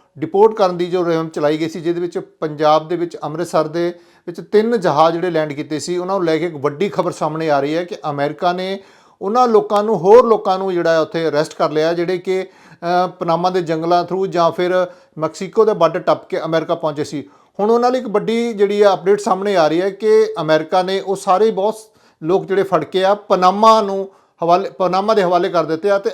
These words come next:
ਅਮਰੀਕਾ ਨੇ ਇੰਡੀਆ ਦੀ ਅੰਬੈਸੀ ਨੂੰ ਇਹ ਸੂਚਿਤ ਕਰ ਦਿੱਤਾ ਗਿਆ ਕਿ ਤੁਹਾਡੇ ਬਹੁਤ ਸਾਰੇ ਲੋਕ ਜਿਹੜੇ ਆ ਇਸ ਵੇਲੇ ਪਨਾਮਾ ਦੇ ਹੋਟਲਾਂ ਵਿੱਚ ਬੰਦ ਨੇ, ਜਿਨ੍ਹਾਂ ਨੂੰ ਖਾਣਾ ਵੀ ਦਿੱਤਾ ਜਾ ਰਿਹਾ, ਉੱਥੇ ਰੱਖਿਆ ਵੀ ਗਿਆ ਹੈ, ਜਾ ਰਿਹਾ ਹੈ। ਹੁਣ ਤੁਸੀਂ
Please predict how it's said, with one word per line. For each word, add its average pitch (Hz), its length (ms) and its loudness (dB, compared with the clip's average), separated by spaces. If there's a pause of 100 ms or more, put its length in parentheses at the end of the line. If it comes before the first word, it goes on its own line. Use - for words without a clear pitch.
(100)
ਅਮਰੀਕਾ 170 600 0 (340)
ਨੇ 208 280 0 (100)
ਇੰਡੀਆ 202 500 2 (460)
ਦੀ 202 380 -4 (120)
ਅੰਬੈਸੀ 190 340 0
ਨੂੰ 220 180 0
ਇਹ 220 260 6 (140)
ਸੂਚਿਤ 180 400 -8
ਕਰ 208 140 0
ਦਿੱਤਾ 170 260 -4
ਗਿਆ 190 140 0
ਕਿ 233 120 -6
ਤੁਹਾਡੇ 190 260 -2
ਬਹੁਤ 196 240 -4
ਸਾਰੇ 208 240 -2
ਲੋਕ 180 240 -4
ਜਿਹੜੇ 165 240 -4
ਆ 180 180 0 (340)
ਇਸ 180 120 -4
ਵੇਲੇ 196 160 0
ਪਨਾਮਾ 175 440 -2
ਦੇ 175 100 -4
ਹੋਟਲਾਂ 165 340 -4
ਵਿੱਚ 170 160 -8
ਬੰਦ 147 260 -4
ਨੇ, 175 140 -6
ਜਿਨ੍ਹਾਂ 175 240 -6
ਨੂੰ 190 100 -10
ਖਾਣਾ 170 240 -4
ਵੀ 190 100 -6
ਦਿੱਤਾ 170 280 -6
ਜਾ 147 200 -2
ਰਿਹਾ, 165 120 -2
ਉੱਥੇ 170 220 -6
ਰੱਖਿਆ 151 260 -6
ਵੀ 180 160 -8
ਗਿਆ 160 220 -2
ਹੈ, 175 220 -6 (240)
ਜਾ 160 220 0
ਰਿਹਾ 185 180 2
ਹੈ। 196 80 0 (320)
ਹੁਣ 254 200 2
ਤੁਸੀਂ 254 500 -2